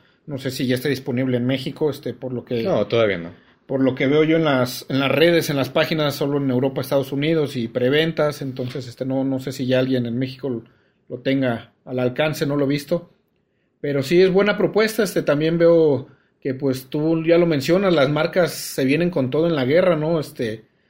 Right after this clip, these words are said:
Speaker 1: Hoka One One, ¿no? Ya también, este, los Carbon X, o sea, viene una guerra muy fuerte con el carbon, ¿no?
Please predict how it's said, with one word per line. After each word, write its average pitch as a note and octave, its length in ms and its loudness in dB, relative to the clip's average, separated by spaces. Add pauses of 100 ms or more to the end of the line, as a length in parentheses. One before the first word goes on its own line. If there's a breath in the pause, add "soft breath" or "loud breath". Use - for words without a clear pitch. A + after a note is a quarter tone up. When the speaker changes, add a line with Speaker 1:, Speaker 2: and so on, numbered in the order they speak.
(120)
Speaker 1:
Hoka D#3 420 0
One D3 220 2
One, F#3 220 2
¿no? F#3 240 0
Ya E3 240 0
también, D3+ 340 -2
este, C#3 240 -6
los A#2+ 220 -6
Carbon C3+ 340 -2
X, D#3+ 540 -2
o C3+ 40 -10
sea, B2 400 -6 (380 soft breath)
viene E3+ 180 -2
una G3+ 160 2
guerra F#3+ 200 2
muy F#3+ 160 0
fuerte F3+ 340 2
con D3 140 0
el B2+ 140 0
carbon, D#3+ 360 0
¿no? F3+ 260 -4